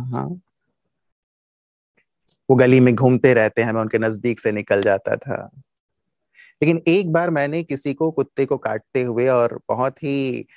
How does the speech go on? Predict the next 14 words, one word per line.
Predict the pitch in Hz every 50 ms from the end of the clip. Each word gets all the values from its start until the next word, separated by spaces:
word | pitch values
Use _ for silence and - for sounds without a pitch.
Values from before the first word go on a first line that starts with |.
| _ _ _ _ _ _ _ _ _ -
खतरनाक | - - 113 107 104 110 131 160 165 - -
तरीके | 147 143 143 135 - 143
से | - 143
काटते | 139 - 117 120 120 _ - 139
हुए | 135 139 127
देख | 131 139 139 135 -
लिया, | 139 147 156
या | 160 147 127 113
मुझे | 113 117 123 - 143 147 156
उसने | 156 139 - - 139
खतरनाक | - 123 - - 127 117 117 117 117 113 - -
तरीके | 113 113 113 107 - 117
से | - 120 110
काट | - 113 107 110 110